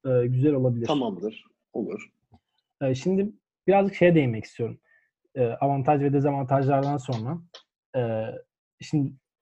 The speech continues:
Speaker 1: off the record kısmında da seninle konuştuk. Ben, e, böyle olduğunu bilmiyordum ama sen direkt olarak freelance, e, kültürüyle girdin bu sektörün içerisine. Yanlışsam
Speaker 2: Aynen.
Speaker 1: düzelt ama, e,
Speaker 2: Yok, yok.
Speaker 1: şimdi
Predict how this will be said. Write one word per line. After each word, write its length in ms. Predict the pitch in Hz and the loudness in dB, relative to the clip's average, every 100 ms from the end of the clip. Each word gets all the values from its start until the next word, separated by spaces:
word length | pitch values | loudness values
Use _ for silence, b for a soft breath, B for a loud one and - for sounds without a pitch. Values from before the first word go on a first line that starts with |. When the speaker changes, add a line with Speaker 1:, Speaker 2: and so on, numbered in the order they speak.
| _ _ | _ _
Speaker 1:
off 240 | 165 165 165 | 4 4 4
the 60 | |
record 260 | 175 170 170 | 2 4 0
kısmında 520 | - - 165 160 185 | -2 -2 2 2 4
da 260 | 170 202 226 | 6 4 0
seninle 340 | - 156 156 165 | -6 0 0 2
konuştuk. 400 | 156 156 - 135 | 0 -2 -2 -4
Ben, 360 | 131 131 131 | -2 0 -2
e, 340 | 139 131 127 127 | 2 4 6 6
böyle 280 | 127 135 139 | 4 2 2
olduğunu 380 | 143 135 143 143 | 2 2 0 0
bilmiyordum 400 | 151 151 123 180 | 2 2 0 0
ama 140 | 165 | -2
sen 340 | 127 143 139 127 | -2 -4 0 4
direkt 260 | 156 165 | 6 4
olarak 300 | 135 123 - | 2 2 2
freelance, 460 | - 147 147 147 143 - _ _ _ _ - | 0 2 2 2 -4 -12 _ _ _ _ -4
e, 340 | 127 120 120 123 - _ 220 | -2 0 0 -2 -6 _ -12
kültürüyle 480 | - 151 131 151 151 | 0 0 2 2 4
girdin 600 | 127 113 123 117 113 120 | 2 2 0 0 -6 -6
bu 60 | 120 | -6
sektörün 440 | 123 123 127 123 | -6 -8 -6 -6
içerisine. 600 | 110 113 107 - 113 110 - | -6 -8 -10 -10 -12 -12 -10
Yanlışsam 480 | 139 127 127 110 131 | -6 -2 -4 -4 -4
Speaker 2:
Aynen. 160 | 127 | -2
Speaker 1:
düzelt 360 | 131 127 113 110 | 0 0 -2 -4
ama, 260 | 156 156 202 _ _ _ _ _ | -8 -8 -10 _ _ _ _ _
e, 40 | 127 | -4
Speaker 2:
Yok, 120 | - | 0
yok. 140 | 120 120 | 0 0
Speaker 1:
şimdi 420 | 165 156 165 | 0 0 -2